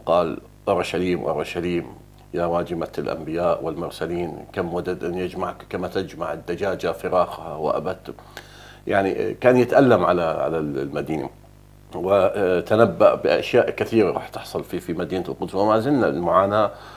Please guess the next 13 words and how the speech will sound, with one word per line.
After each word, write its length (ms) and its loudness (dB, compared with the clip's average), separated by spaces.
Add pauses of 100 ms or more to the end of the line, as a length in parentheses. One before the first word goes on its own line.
(120)
مستمرة 460 2
حتى 300 -2
يومنا 480 0
هذا 140 -4
للأسف. 380 -8
تهدى 360 0 (400)
كم 100 2
من 180 0
سنة 300 2
بترجع 420 -2
ب-، 80 -8 (100)
ب-، 280 -10 (480)
لأنه 420 4